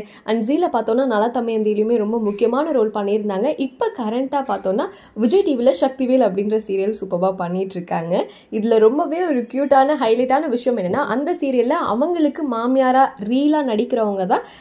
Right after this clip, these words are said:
ஆக்ட்ரஸ் சாந்தி அரவிந்த். இவங்க நம்ம எல்லாருக்கும் நல்லா தெரியும், ஏன்னா நம்ம வந்து மெட்டிஒலி காலத்துல இருந்து பார்த்துட்டு இருக்கோம். So, இவங்க வந்து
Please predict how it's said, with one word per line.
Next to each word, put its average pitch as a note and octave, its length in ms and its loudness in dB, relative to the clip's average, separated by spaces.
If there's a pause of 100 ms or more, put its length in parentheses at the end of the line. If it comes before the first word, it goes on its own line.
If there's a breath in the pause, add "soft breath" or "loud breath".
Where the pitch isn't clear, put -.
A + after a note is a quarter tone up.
(100)
ஆக்ட்ரஸ் A#3 360 -2
சாந்தி B3 400 0
அரவிந்த். A3+ 320 0
இவங்க G#3 260 0
நம்ம F#3+ 260 -2
எல்லாருக்கும் A3+ 400 -2
நல்லா A3+ 240 2
தெரியும், A3+ 340 0
ஏன்னா G3+ 200 0
நம்ம G#3+ 200 -2
வந்து A3+ 160 0
மெட்டிஒலி C4 420 0
காலத்துல A3+ 300 0
இருந்து A3+ 280 0
பார்த்துட்டு A3 360 -4
இருக்கோம். F#3+ 300 0 (220 loud breath)
So, D4+ 340 8
இவங்க E4+ 540 2
வந்து C4 280 2